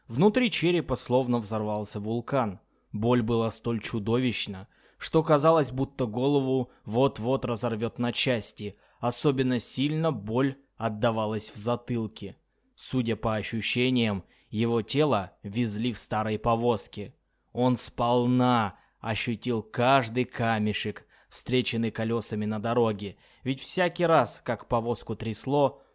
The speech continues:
новая вспышка боли пронзала голову. Преодолевая боль,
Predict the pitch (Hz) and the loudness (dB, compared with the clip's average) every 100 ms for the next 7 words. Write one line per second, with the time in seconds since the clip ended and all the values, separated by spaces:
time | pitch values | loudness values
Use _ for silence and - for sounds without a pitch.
0 | _ 117 131 113 113 104 - - 110 - | _ 4 4 4 0 -2 -4 -4 -4 -4
1 | 107 98 123 131 127 110 _ - 117 117 | -6 0 2 4 2 -2 _ -4 0 0
2 | 101 107 101 104 110 117 110 101 95 - | 0 -2 -2 -2 0 2 2 -2 -8 -16
3 | _ _ _ 113 120 113 117 117 113 107 | _ _ _ -2 0 0 0 2 2 0
4 | 95 110 113 98 | -2 0 0 0